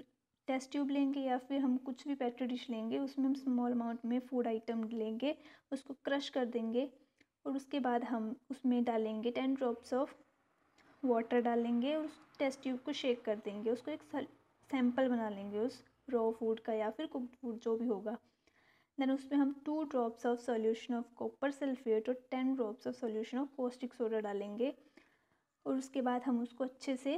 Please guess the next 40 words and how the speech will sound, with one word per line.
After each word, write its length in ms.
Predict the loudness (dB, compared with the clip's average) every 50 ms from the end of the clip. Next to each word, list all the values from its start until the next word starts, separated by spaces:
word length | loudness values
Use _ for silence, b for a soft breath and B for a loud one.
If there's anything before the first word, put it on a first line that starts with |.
| -2 -2
test 240 | -2 -2 -2 -4 -4 -4
tube 160 | -2 -2 -2 -4
को 60 | -6 -8
shake 360 | -4 -2 -2 -2 -2 -2 -2
करेंगे 440 | 0 0 2 2 2 0 0 0 0
और 100 | -2 -2 -4 -6
कुछ 240 | -8 -8 -8 -8 -6 -4
time 240 | -2 0 2 0 0
के 140 | 0 0 0
लिए 100 | 2 2
हम 200 | 2 2 2 2
उसको 300 | 0 -2 -2 -2 0 0 0 -2 -6 -18 -20 _ _ _ -2
वहाँ 240 | 0 2 2 2 2 2 0
पे 120 | 0 -2 -2 -2 -4 -6 -4
रख 180 | -4 -2 -2 -2
देंगे 320 | -2 -2 -2 -2 -2 -2 0
और 100 | 0 2
हम 220 | 2 2 4 4
wait 220 | 4 2 2 0 -2
करेंगे 380 | -4 -6 -6 -6 -6 -6 -4
उसका 220 | -4 -4 -4 -6 -6
settle 340 | -4 -4 -4 -2 0 0 0
down 180 | 0 -2 -2
होने 220 | -4 -6 -6 -8 -8
में। 140 | -8 -8 -8 b b b b b b b b _ -2
फिर 60 | 2
हमें 320 | 4 6 6 6 6 4 2 -2 -6 -14 _ -8
उसके 200 | -6 -4 -2 0
बाद 120 | 2 4
हमारे 240 | 6 6 6 6 4
पास 160 | 2 0 -2
एक 120 | 0 0 0
observation 560 | 0 0 2 2 4 4 4 2 -2 -2 -4
आएगी 220 | -4 -2 -4 -4
कि 160 | -4 -4 -4 -6
उसका 320 | -6 -6 -4 0 0 0 2 2
violet 520 | 2 2 2 2 2 2 2 0 0 -2 -8 -18 _ _ _ _ _ _ _ _ _ _ _ _ _ _ _ _ -20 -12 _ 2
color 280 | 4 4 4 4 4
आएगा, 280 | 4 2 2 2 2 0
जिस, 160 | 0 -2 -8